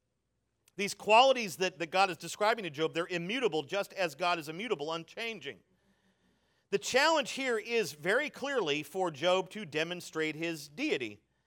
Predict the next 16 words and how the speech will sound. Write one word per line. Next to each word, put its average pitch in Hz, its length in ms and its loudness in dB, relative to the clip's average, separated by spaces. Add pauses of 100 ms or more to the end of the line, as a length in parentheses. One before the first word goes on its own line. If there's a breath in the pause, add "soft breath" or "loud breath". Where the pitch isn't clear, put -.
(480)
to 190 100 2
become 220 440 4
God 180 340 8
and 175 100 -4
see 220 220 -6
if 185 100 0
he 190 120 -8
could 165 160 -6
do 196 100 -2
a 175 60 0
better 190 280 0
job 190 400 0
at 156 140 -6
running 165 260 -4
the 202 80 -10
universe. 202 640 -8